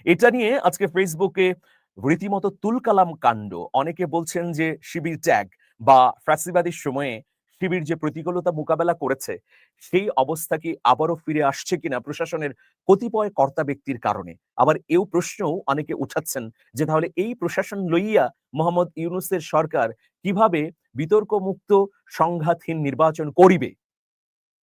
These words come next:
তো আমি যেটা মনে করি যে প্রশাসনের কর্তা ব্যক্তিদের অবশ্যই নিরপেক্ষ আচরণ করা প্রয়োজন।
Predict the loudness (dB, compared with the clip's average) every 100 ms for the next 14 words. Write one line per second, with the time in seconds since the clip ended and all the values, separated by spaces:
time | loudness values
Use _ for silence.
0 | _ _ _ _ _ -6 -4 -2 -6 _
1 | _ _ _ _ _ _ 6 6 6 2
2 | 0 2 0 2 0 0 -2 -4 -2 -2
3 | -2 -4 0 0 2 -2 -2 -6 -6 -6
4 | -6 -2 0 0 -4 -6 -6 -6 -2 -2
5 | -2 -4 -4 0 0 2 -2 -2 -6 -6
6 | -6 -6 -8 -10 -14 -20